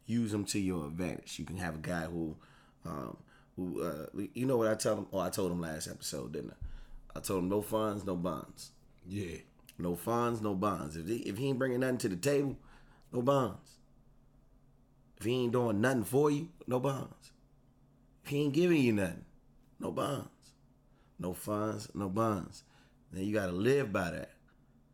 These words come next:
Speaker 1: It's pimping one oh one.
Speaker 2: Hey, look, ladies.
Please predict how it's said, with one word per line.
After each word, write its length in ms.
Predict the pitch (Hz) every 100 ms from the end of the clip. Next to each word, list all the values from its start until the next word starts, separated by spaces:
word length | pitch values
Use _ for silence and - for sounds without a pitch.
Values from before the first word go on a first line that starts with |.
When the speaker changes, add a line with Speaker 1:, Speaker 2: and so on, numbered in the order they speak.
| _ _ _ _ _ _ _ _ - -
Speaker 1:
It's 100 | -
pimping 340 | - 107 107
one 120 | 104 98
oh 60 |
one. 240 | 95 92 85 - - - -
Speaker 2:
Hey, 120 | 127
look, 220 | 143 123
ladies. 480 | 107 104 101 - -